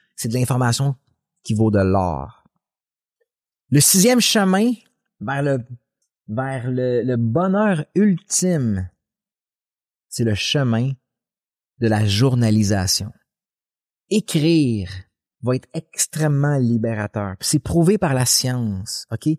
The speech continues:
Écrire sur des événements traumatiques que t'as eus, ça a des effets énormes, des effets extrêmement bénéfiques parce que ça va relâcher la tension. Puis ça crée un sentiment de cohérence par rapport à ce que t'as vécu.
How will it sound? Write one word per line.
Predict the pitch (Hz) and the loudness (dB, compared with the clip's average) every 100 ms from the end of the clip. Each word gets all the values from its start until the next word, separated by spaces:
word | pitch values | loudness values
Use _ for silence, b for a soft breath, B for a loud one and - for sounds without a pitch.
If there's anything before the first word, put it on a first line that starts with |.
| _ _ _ | _ _ _
Écrire | 175 175 - 190 233 | -2 -2 -2 -4 -4
sur | - 131 | -2 0
des | 135 123 | 2 2
événements | 127 127 143 160 | 2 2 0 -2
traumatiques | - - 196 175 147 - 160 - - _ _ - | -4 -2 0 0 -2 -2 -4 -10 -20 _ _ -4
que | |
t'as | 131 135 | 0 2
eus, | 117 117 - _ _ _ _ _ _ - | 2 0 -6 _ _ _ _ _ _ -12
ça | - | -2
a | 127 | 2
des | 127 120 | 4 4
effets | 123 151 120 _ _ _ | 2 0 -4 _ _ _
énormes, | 160 170 156 135 120 | 0 2 2 0 -2
des | 107 123 127 | 0 0 -2
effets | 123 139 | -6 -10
extrêmement | 135 - - 156 190 175 180 | -12 -8 -4 -2 0 2 2
bénéfiques | 151 143 165 143 - 156 | 2 2 2 0 -4 -8
parce | 139 | -6
que | - | -4
ça | 143 147 | -2 0
va | 151 | -2
relâcher | 139 202 220 180 151 214 | 0 0 2 0 -2 -2
la | 160 | -2
tension. | - - 185 170 - 156 151 - _ _ _ _ _ _ _ _ _ | -4 -4 -2 0 0 0 -4 -6 _ _ _ _ _ _ _ _ _
Puis | - | -6
ça | 190 | -4
crée | 175 247 | -4 -2
un | 247 | 0
sentiment | 156 - 202 - 190 220 | 0 -2 -4 -4 -2 0
de | 160 - | 0 -2
cohérence | - 240 226 175 160 180 147 113 - - | -2 0 2 2 2 0 -2 -4 -6 -4
par | - 123 | 0 0
rapport | 117 131 127 120 117 _ _ _ _ _ - | 0 0 0 -2 -6 _ _ _ _ _ -8
à | |
ce | - | -2
que | |
t'as | 127 117 | 0 2
vécu. | 110 104 - 110 | 2 0 -2 -6